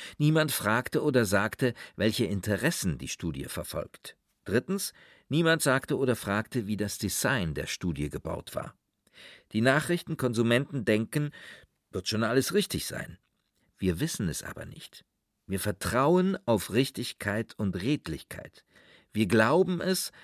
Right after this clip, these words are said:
weil wir wissen wollen, aber keine Zeit und Muße haben zu prüfen, was uns als Häppchen gereicht wird. Bei genauerem Blick ist die Sachlage weit vertrackter. Der U-S-amerikanische Wissenschaftler Steve Hanke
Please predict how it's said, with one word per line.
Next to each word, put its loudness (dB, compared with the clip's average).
weil 0
wir 2
wissen 2
wollen, 2
aber 0
keine -2
Zeit 0
und 0
Muße 2
haben 0
zu -4
prüfen, -2
was -2
uns -6
als -8
Häppchen -2
gereicht -6
wird. -20
Bei 2
genauerem 2
Blick -4
ist -8
die -4
Sachlage -6
weit -8
vertrackter. -8
Der 2
U-S-amerikanische 2
Wissenschaftler 0
Steve -2
Hanke -2